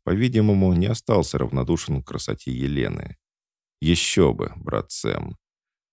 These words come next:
Если бы божественному Оссиану пришлось воспевать её красоту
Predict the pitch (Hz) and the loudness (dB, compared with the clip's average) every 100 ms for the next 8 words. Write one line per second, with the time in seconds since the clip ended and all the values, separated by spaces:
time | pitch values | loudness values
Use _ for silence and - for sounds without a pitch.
0 | _ 92 127 - 110 110 95 92 101 - | _ 0 0 2 2 4 4 6 4 2
1 | 82 82 78 - 71 71 - - 90 80 | 4 4 4 2 -2 -4 -2 2 2 2
2 | 64 50 - 85 - 87 - 69 - 76 | 0 -4 -4 -4 0 0 0 -4 -2 0
3 | 85 78 - 64 65 - 71 78 82 - | 2 2 2 -2 -2 -2 -2 0 -2 -2
4 | 76 53 | -2 -2